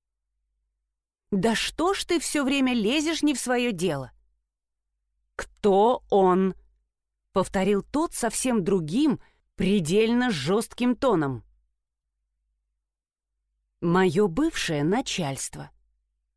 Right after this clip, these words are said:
"Бывший?" Замок перестал позвякивать, зато заскрипела дверная петля.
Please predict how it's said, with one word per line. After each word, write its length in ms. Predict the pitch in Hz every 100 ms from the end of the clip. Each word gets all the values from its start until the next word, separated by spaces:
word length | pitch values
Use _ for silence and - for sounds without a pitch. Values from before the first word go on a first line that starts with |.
| _ _ _ _ _ _ _ -
"Бывший?" 760 | 139 156 196 - - 339 330 - _ _ _ _ _ _ _ _ _ _ _ _ -
Замок 460 | 156 214 277 370 -
перестал 460 | 294 269 285 277
позвякивать, 840 | - 240 196 196 180 - 196 196 - _ _ _ _
зато 360 | - 175 214 226
заскрипела 720 | 180 202 - 220 233 285 339
дверная 480 | 214 202 190 208 262
петля. 500 | - 175 165 180